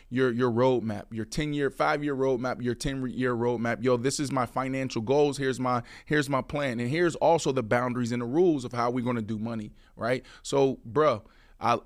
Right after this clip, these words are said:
you smart. I love your idea. I love what you're, what you're thinking about. S-, make s-, do you know what you're talking about? You went to school for this? No, you didn't? All right, yo, go take an online course and put together a thorough business plan. I'm talking about fifty to sixty, seventy pages. Show me that you know what you're talking about.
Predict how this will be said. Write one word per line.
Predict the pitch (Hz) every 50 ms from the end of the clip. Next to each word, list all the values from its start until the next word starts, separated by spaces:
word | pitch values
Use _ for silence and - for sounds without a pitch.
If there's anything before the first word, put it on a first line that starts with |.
| - -
you | - 120 -
smart. | - - 143 147 151 139 107 - - _ -
I | 113
love | 117 139 151 147 117 120
your | 135 123
idea. | 110 131 127 120 117 139 143 135 123 113
I | 107
love | 107 120 143 147 143 123
what | 131 123 -
you're, | 120 -
what | - 120 131 123
you're | - 117
thinking | - 156 151 143 135 120
about. | 110 110 107 101 - - - - - - -
S-, | - - - _ - - - - - - -
make | - 147 170 143
s-, | -
do | - 113 127
you | 139 160
know | 160 175 180
what | 180 175 175
you're | 190
talking | 160 202 190 190 202
about? | 208 208 185
You | 151 156
went | 160 151
to | 156
school | - - 208 220 208
for | 214 220
this? | 214 214 -
No, | - 151 170
you | 160 151
didn't? | 143 185 202 - - - - -
All | - 147
right, | 151 143 - 104 -
yo, | 139 151 156 139
go | 117 101 127 160 185 185
take | 185 - 202 175
an | 185 156
online | - 175 175 170 170 170 165 156
course | - - 190 190 180 170 160 - - - - - -
and | 131 131 -
put | 190 190
together | 190 180 156 180 165 147 147 131
a |
thorough | 117 - - 170 175 185 175 170
business | 147 113 165 165 151 147 131 -
plan. | - 143 127 131
I'm | 165 190
talking | - 180 - 151
about | 151 143 131 113 - -
fifty | 202 196 - - 170 156
to | 135
sixty, | - - - 196 - - 170
seventy | - - 190 180 170 160 147
pages. | - - 185 156 131 131 -
Show | - - 208 220 214
me | 202 196
that | 180 165 -
you | 175 165
know | 165 156
what | 151 127 - 143
you're | 143
talking | 123 - 147 139 139 135 117
about. | 101 98 - - -